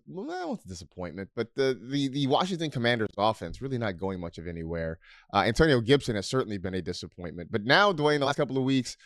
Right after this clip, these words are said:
uh, Chris Rodriguez is working in there, and not enough that you wanna add him or start him, certainly, but enough that he could kind of wreck what everything else, uh, is going on <laughs> back there in that backfield.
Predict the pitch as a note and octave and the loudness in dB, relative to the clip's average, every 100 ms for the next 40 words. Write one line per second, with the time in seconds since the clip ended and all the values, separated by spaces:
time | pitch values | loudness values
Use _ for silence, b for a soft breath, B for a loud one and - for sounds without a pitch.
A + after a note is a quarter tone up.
0 | b b b b - A#2 - B3+ - A3 | b b b b -2 -2 0 0 4 6
1 | D#3+ A#2+ D#3+ B2+ F2 E2 F2+ - G#2 G2+ | 6 4 0 2 0 -2 -8 -6 -4 -2
2 | G#2+ A2 G2+ G2 F2 D2+ - B2+ E3 B3 | -2 -2 -4 -4 -6 -8 -2 4 6 6
3 | A3+ A3 F3+ F3+ F#3 E3+ A2 D3 E3+ D#3+ | 4 0 -2 2 6 6 6 6 6 4
4 | D#3 B2 - - F3 F3+ C3 A2+ - A#2 | 2 0 0 6 6 6 2 0 0 0
5 | G#2+ A2 A2 b b _ E3 F3 C#4+ B3 | 0 0 0 b b _ 6 8 8 6
6 | G#3 A3 C#4 G3 B3+ A3 D#3+ C#3 B2+ F3+ | 2 2 -4 0 0 0 -2 -4 4 4
7 | - D3 D#3+ D#3 E3 E3 D#3 D#3+ D#3 - | 4 2 2 4 0 0 2 4 2 0
8 | - A2 G#2 G#2+ G#2+ G#2+ F#2+ F#2+ F#2 F#2+ | -2 0 2 0 0 2 2 0 -2 -6
9 | - A#2+ - G#2 F2+ F2+ D#2+ E2+ E2+ - | -4 -2 2 0 2 0 0 -2 -2 -4
10 | D#2 E2 | -8 -8